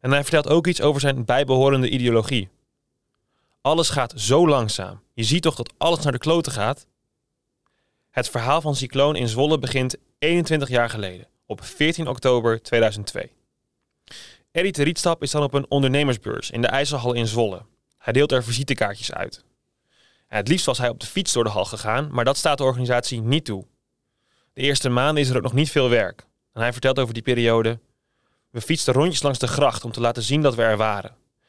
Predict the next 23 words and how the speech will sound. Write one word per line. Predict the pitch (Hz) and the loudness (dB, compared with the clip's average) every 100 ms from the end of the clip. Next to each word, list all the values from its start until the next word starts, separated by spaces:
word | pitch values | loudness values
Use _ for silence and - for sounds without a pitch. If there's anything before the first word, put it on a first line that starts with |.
| _ | _
Het | 107 | -8
grootste | - 139 147 | 0 2 2
succes | - - 147 | -4 -2 -2
van | - | -2
Cycloon | 123 113 - 135 165 | -4 -4 2 2 2
is, | 151 180 - _ | 0 -4 -8 _
naast | 110 107 120 - | -4 -2 -2 0
alle | 135 123 | 0 2
mensen | 127 143 131 | 0 -2 -4
die | 117 | -4
er | 113 | -4
met | 110 | -6
hart | - 151 131 | -2 -2 -2
en | 123 | -2
ziel | 131 127 | -2 -2
voor | 117 | -2
hebben | 113 101 | -4 -4
gewerkt, | 104 117 156 - - _ _ _ | -2 0 0 -6 -20 _ _ _
wel | 117 147 | 0 2
dat | 131 | 2
ik | 123 | -4
heb | 123 | -6
volgehouden." | - 180 170 117 95 95 - | 0 2 4 0 -6 -10 -12